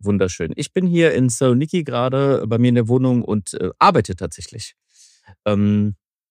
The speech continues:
äh, das hört sich jetzt ein bisschen paradox an, aber manchmal, äh,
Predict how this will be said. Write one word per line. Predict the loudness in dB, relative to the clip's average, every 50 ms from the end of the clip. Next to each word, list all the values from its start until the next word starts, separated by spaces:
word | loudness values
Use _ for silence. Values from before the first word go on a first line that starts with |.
| _ _ _ _ _ _ _ _ _ _ _ -20 -20 _ _ -4
äh, | -2 0 2 4 4 2 2
das | 0 0 0 0 2
hört | 2 2
sich | 2 0 0
jetzt | 0 2 2
ein | 2
bisschen | 0 0 0 -2
paradox | 0 0 2 2 2 2 2 0 -2
an, | -2 -2 -2 -2 -2 -2
aber | 0 2 2 2 2 2 0 0
manchmal, | 0 0 0 -2 -2 -2 -2 0 0 0 0 0 0
äh, | 0 2 2 2 2 0